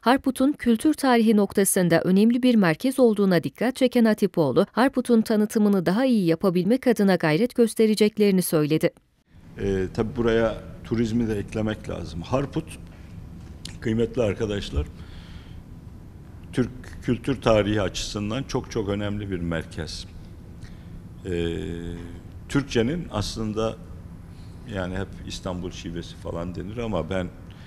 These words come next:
Speaker 2: e, şöyle ifade edeyim. Harput, Urfa, e, Kerkük ve Bakü.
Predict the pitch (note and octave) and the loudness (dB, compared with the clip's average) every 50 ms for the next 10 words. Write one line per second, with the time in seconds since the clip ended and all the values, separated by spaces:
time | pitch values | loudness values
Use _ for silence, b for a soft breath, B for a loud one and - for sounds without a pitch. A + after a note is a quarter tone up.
0 | B B B B B - - - F2+ F2 F2 F2 F2 - E2+ E2+ E2+ E2+ E2+ F2 | B B B B B -10 -4 -2 -2 -2 -2 -4 -6 -6 -8 -8 -8 -8 -10 -10
1 | F2 F2 E2 - - - - - - - - - - - - - G2+ G2 F#2+ F#2+ | -12 -14 -14 -14 -16 -16 -16 -16 -16 -16 -16 -16 -14 -14 -8 -2 2 2 2 2
2 | F#2 F2 - - E2+ E2+ D#2+ D#2 E2+ D#2+ D#2+ D#2 F2 G2+ A2+ A#2+ - - - - | 2 0 -2 -2 -2 -2 -2 -2 -4 -6 -6 -6 -6 -8 -8 -8 -12 -14 -18 -18
3 | B B B B B B B B - - - - - - A#2 A#2+ A2+ - - D3 | B B B B B B B B -16 -16 -16 -8 0 4 4 4 4 2 -2 -6
4 | D3 - - - - C3 C3+ B2+ G#2 - - A2 A2 C3 D3+ F#3 - - - - | -8 -8 -8 -10 -2 0 0 0 0 0 0 0 0 0 -2 -4 -10 -14 -16 -16
5 | - - G2+ G2 F#2+ F#2 F2+ F2 F2 F2 F2 F2 F2 E2+ E2+ E2+ E2+ F2 - - | -12 -6 -4 -2 0 0 0 -2 -2 -4 -6 -6 -8 -8 -10 -12 -12 -14 -16 -16
6 | - - - - - - - - - - - - - B2+ C3+ A2 - - B2+ B2+ | -16 -16 -16 -16 -18 -18 -18 -18 -18 -16 -6 2 4 4 4 4 2 -4 -8 -8
7 | - - A#2+ A2+ A2+ C3+ - - - - - - - - - A#2 G#2 - - - | -8 -6 -4 -2 -2 -2 -4 -8 -10 -14 -14 -14 -10 -2 2 2 2 2 0 -8
8 | D#2+ C#2+ | -10 -10